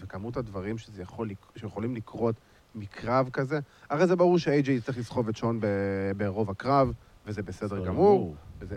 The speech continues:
Speaker 1: הוא יכול לעשות את זה, והוא
Speaker 2: תראה,
Speaker 1: צריך
Speaker 2: אני
Speaker 1: לעשות
Speaker 2: לא
Speaker 1: את
Speaker 2: מא-,
Speaker 1: זה.
Speaker 2: אני אגיד לך תכלס, אני לא מאמין שזה, שזה יקרה ב-N X T.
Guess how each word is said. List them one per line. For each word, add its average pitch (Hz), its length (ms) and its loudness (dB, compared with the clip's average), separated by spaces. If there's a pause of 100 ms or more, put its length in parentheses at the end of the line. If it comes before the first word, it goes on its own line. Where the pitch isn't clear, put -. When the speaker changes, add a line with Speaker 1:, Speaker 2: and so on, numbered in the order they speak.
Speaker 1:
הוא 113 120 -8
יכול 107 360 4
לעשות 143 260 2
את 131 80 0
זה, 110 60 -10
והוא 104 80 -8
Speaker 2:
תראה, 123 160 0
Speaker 1:
צריך 135 340 -6
Speaker 2:
אני 123 80 2
Speaker 1:
לעשות 123 200 2
Speaker 2:
לא 147 80 6
Speaker 1:
את 180 60 4
Speaker 2:
מא-, 202 180 2
Speaker 1:
זה. - 60 -2
Speaker 2:
אני 113 240 -4
אגיד 123 160 -4
לך - 100 -6
תכלס, 90 380 -8
אני 107 120 -4
לא 156 140 0
מאמין 127 240 0
שזה, 87 720 -2
שזה 87 260 -8
יקרה 87 300 -4
ב-N 82 380 -4
X - 20 -6
T. - 220 -8